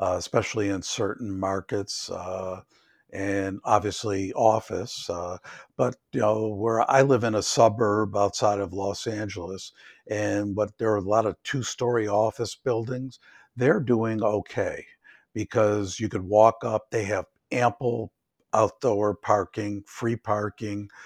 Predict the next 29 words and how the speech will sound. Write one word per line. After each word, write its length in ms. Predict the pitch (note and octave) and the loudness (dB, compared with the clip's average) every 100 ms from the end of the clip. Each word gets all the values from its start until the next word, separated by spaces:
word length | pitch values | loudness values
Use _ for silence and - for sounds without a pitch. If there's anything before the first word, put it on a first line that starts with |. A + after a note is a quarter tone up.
| - - - | -20 -18 -6
Uh, 600 | G2+ G2 G2 F#2+ G2 F#2+ - - - | -2 -2 -2 -2 -4 -6 -10 -20 -6
you 80 | G#2+ | -2
know, 80 | |
so 200 | G2 G#2+ | 0 -2
somebody 380 | F#2 - A#2 G#2+ | -2 0 0 0
who's 180 | G#2 F#2 | -2 -2
walking 480 | G#2+ G#2 G#2+ G2+ F#2+ | 2 4 2 -6 -6
in, 240 | G2 G2 - | -6 -8 -8
if 200 | A2+ - | -8 -4
it's, 340 | G2+ - - _ _ - | -6 -8 -14 _ _ -4
if 180 | A#2+ - | -4 -2
there's 260 | A2 F#2+ | -4 0
ever, 480 | C3 A#2 G#2 F#2 F2+ _ | 2 2 2 -2 -6 _
ever 540 | - G#2+ G#2 F#2+ F#2 - _ _ - | 0 0 0 -2 -4 -8 _ _ -6
a 60 | |
situation 760 | A2 C3+ - A2+ G#2 G2+ G#2 F#2+ | -2 -2 -2 0 0 0 -6 -6
where 160 | F#2+ G2 | -4 -4
you 120 | F#2+ | -2
gotta 200 | G2+ G2 | -2 -2
close 500 | - - G#2 G2+ F#2 | -6 -4 -2 -2 -2
down, 440 | G2+ G2 G2+ G2+ - - - - _ | -2 0 0 -2 -10 -20 -20 -20 _
uh, 400 | G2+ F#2+ F#2 F#2+ | -4 -2 -2 -2
the 100 | F#2+ | -4
economy 540 | G2 - G#2 G2+ F#2+ F#2 | -4 0 2 2 -2 -6
because 520 | F#2+ - G2 F#2 F2 | -8 -2 -2 0 -2
of 220 | G2 F2 | -4 -4
a, 100 | F#2 - - | -10 -6 -4
another 340 | A#2 G2+ F#2+ | -2 -2 -4
pandemic, 760 | - G#2 G2 F#2 G2+ G2+ G2+ | -6 -8 -6 -4 -4 -2 -4